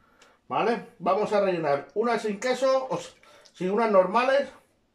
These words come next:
O sea, así solo con pollo y unas con quesito. Yo creo que una cosita así estará bien. A ver si la veis bien. Sí, porque si no,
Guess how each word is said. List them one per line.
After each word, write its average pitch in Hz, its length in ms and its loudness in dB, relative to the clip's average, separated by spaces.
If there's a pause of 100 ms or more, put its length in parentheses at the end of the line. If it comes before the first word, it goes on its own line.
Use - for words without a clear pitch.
(480)
O - 40 -20
sea, 123 100 -8
así 202 200 -4
solo 185 240 4
con 160 180 -2
pollo 262 520 0 (460)
y 170 40 -4
unas 214 200 2
con 185 180 0
quesito. 127 460 -6 (1200)
Yo 190 160 -4
creo 170 140 0
que 139 60 0
una 151 120 0
cosita 147 320 0
así 185 240 -4 (1400)
estará 135 380 -4
bien. 110 340 -6
A 110 60 -6
ver 110 100 -6
si 123 60 -10
la 123 140 -4
veis 123 140 -2
bien. 208 400 -2 (920)
Sí, 107 260 -8
porque 98 260 -10
si 110 140 -12
no, 147 300 -6